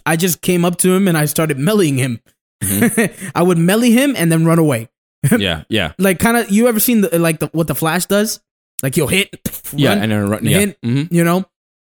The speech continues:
Speaker 1: And, like, just keep, he'll even run around the world and hit you again or something
Speaker 2: Mm-hmm.
Speaker 1: like this. Some craziness like that. So I would just, I would just, like, melee him, which her melee is that, that animated kick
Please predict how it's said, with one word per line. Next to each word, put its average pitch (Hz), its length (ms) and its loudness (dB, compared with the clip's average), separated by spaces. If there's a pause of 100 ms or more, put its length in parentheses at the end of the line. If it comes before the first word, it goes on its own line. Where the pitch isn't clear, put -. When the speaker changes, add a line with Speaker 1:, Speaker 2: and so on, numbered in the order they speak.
(100)
Speaker 1:
And, 135 120 -4
like, 139 100 -2
just 156 160 -4
keep, - 260 -4
he'll 233 380 2
even 202 300 2
run 180 160 4
around 180 240 2
the 165 80 2
world 160 360 2
and 135 140 -2
hit 170 260 -2
you 180 80 2
again 170 240 0
or 156 120 -2
something 170 260 -2
Speaker 2:
Mm-hmm. - 20 0
Speaker 1:
like 170 140 -6
this. 151 400 -12 (400)
Some 302 160 0
craziness 160 460 2
like 123 160 -4
that. - 160 -8
So 180 100 -2
I 196 80 2
would 214 160 2
just, 196 240 0 (220)
I 160 60 2
would 185 120 4
just, 170 180 -2
like, 147 160 0
melee 185 300 2
him, 208 320 2
which 147 220 -2
her 160 100 0
melee 160 320 0
is 143 240 -2 (320)
that, 135 320 -2
that 131 340 -4 (140)
animated 147 560 -2
kick - 460 -6